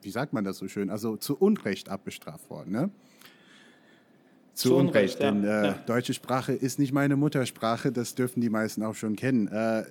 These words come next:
Speaker 1: sie hat ungefähr vierzig, fünfzig Prozent abgegeben, naja, vierzig eher, und die, die Aktie hat sich auch sehr, sehr schnell wieder erholt. Also wer da unten zugeschlagen hat, also liegt schon mit siebzig Prozent, äh, vorne, jetzt schon. Also die ist wieder auf einem All-Time-High,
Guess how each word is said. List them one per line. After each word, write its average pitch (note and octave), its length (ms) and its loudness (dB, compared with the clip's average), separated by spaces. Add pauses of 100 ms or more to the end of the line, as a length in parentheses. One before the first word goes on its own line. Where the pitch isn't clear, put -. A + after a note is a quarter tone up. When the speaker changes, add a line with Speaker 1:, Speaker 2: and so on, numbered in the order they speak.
Speaker 1:
sie C#3+ 280 0
hat D#3 200 -2
ungefähr D#3 400 2
vierzig, F#3+ 380 0
fünfzig G3+ 340 0
Prozent F3+ 400 -2
abgegeben, B2 720 -2
naja, G#2+ 280 0
vierzig C#3 500 0
eher, A#2 360 -2
und A2 200 -4
die, A2 400 0
die G#2 180 -4
Aktie A#2 380 -2
hat A#2 100 -6
sich A2 160 -4
auch - 220 -10
sehr, B2 320 -2
sehr D3 180 0
schnell C#3 300 -2
wieder A2+ 260 0
erholt. G#2+ 480 -2
Also G#2 220 -6
wer B2 100 0
da C#3 120 0
unten B2+ 340 -2
zugeschlagen F#2+ 640 -2
hat, A2 240 -6 (560)
also G#2+ 220 -6
liegt B2 240 -2
schon C#3 140 2
mit B2+ 140 0
siebzig - 360 -4
Prozent, B2 480 -4
äh, G#2+ 320 -2
vorne, G#2+ 400 -2 (260)
jetzt G#2+ 220 -4
schon. - 280 -12
Also G2+ 320 -6
die A2+ 200 0
ist A#2 160 -2
wieder B2 220 2
auf A#2+ 120 -4
einem A2 320 -2
All-Time-High, A2 800 -2